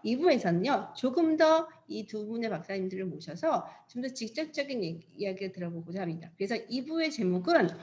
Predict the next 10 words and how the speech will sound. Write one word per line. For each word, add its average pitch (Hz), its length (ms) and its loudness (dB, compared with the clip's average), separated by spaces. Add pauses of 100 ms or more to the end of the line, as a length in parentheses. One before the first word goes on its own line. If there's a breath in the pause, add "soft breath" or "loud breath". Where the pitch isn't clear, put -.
(560 loud breath)
남극 240 720 4
탐구 311 400 2
생활입니다. 180 720 2
남극 175 380 0
탐구 202 320 -2
생활 220 420 0
총 311 280 -2
사 175 240 -2
교시로 247 340 -2
이루어지고요. 170 760 0